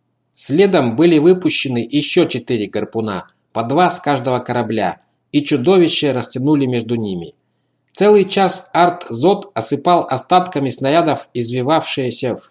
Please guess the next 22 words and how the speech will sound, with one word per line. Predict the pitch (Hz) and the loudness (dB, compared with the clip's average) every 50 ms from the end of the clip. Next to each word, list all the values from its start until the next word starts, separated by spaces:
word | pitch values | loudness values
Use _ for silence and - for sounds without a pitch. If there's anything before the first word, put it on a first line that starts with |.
| _ | _
в | - 107 - - | -14 -14 -10 -4
агонии | - 123 120 117 143 147 147 139 131 131 123 | -4 -2 0 2 2 2 2 2 0 -2 -4
тело. | 123 - 131 117 98 92 78 73 - _ _ _ _ _ _ _ | -4 -2 -2 -2 -2 -2 -6 -8 -12 _ _ _ _ _ _ _
Потом | - 135 - - 214 214 190 - - | -6 -4 0 2 4 4 2 2 0
они | 160 170 180 170 | 0 2 2 2
ждали | 143 131 139 170 170 165 | 0 0 2 2 4 4
ещё | 160 143 - - 160 156 | 2 2 0 -2 -4 -2
три | - 151 165 143 | 0 0 0 0
дня | 127 143 170 165 | 2 0 0 0
и | - - 135 | -2 -4 -10
три | - - 151 156 | -4 0 2 2
ночи. | 151 135 123 104 - - - - - _ _ _ _ _ _ - | 2 2 0 -2 -4 -6 -14 -14 -18 _ _ _ _ _ _ -12
Бестия, | 92 123 185 202 196 190 - - 160 143 | 0 2 2 2 2 -2 0 2 2 2
не | 139 139 135 | 2 0 0
желавшая | 127 147 165 175 170 - - - 135 123 113 | 0 2 2 2 2 0 -2 -4 -4 -4 -4
умирать, | - 127 127 139 156 180 180 - - 107 | -4 -2 -2 0 2 2 0 0 -2 -2
дёргалась | 107 160 185 175 147 139 135 123 113 - - - | 2 4 4 4 4 2 0 -2 -2 -4 -6 -12
и | 117 | -12
сражалась | 113 - 123 123 120 107 147 165 160 143 127 - - 87 | -8 -6 -4 -4 -2 0 2 2 2 2 0 -2 -8 -14
бессмысленной | 107 107 113 - 139 - - 135 151 151 - - 131 127 123 117 | -14 -10 -8 -8 -8 -6 -4 -4 -4 -4 -4 -4 -6 -4 -4 -4
неукротимой | 113 113 107 98 - 107 101 - - 131 127 120 110 110 | -4 -4 -4 -4 -4 -6 -10 -6 -6 -4 -2 -2 -2 -4
яростью. | 107 104 107 104 101 95 87 - - _ - 76 71 _ | -4 -4 -2 -2 -2 -4 -6 -8 -12 _ -18 -18 -18 _